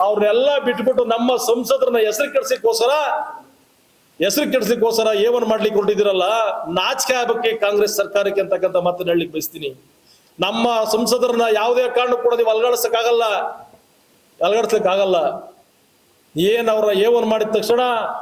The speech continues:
ಏನು ಪ್ರದೀಪ್ ಈಶ್ವರ್ ಏನು ರಾಜ್ಯದಲ್ಲಿ ಮುಖ್ಯಮಂತ್ರಿ ಆಗಕ್ಕಾಗಲ್ಲ.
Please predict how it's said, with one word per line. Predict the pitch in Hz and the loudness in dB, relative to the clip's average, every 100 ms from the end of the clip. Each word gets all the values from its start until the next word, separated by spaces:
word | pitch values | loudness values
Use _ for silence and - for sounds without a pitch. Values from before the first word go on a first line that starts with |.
| - - - | -14 -10 0
ಏನು | 185 233 226 202 185 156 - - | 2 2 2 2 0 -2 -6 -8
ಪ್ರದೀಪ್ | - 202 269 247 | -2 -2 -2 -2
ಈಶ್ವರ್ | 220 240 233 | 0 0 0
ಏನು | 226 220 | 0 0
ರಾಜ್ಯದಲ್ಲಿ | 202 233 262 247 | 0 0 0 0
ಮುಖ್ಯಮಂತ್ರಿ | 214 247 247 233 | -2 0 0 0
ಆಗಕ್ಕಾಗಲ್ಲ. | 226 226 220 214 214 | 0 0 0 2 2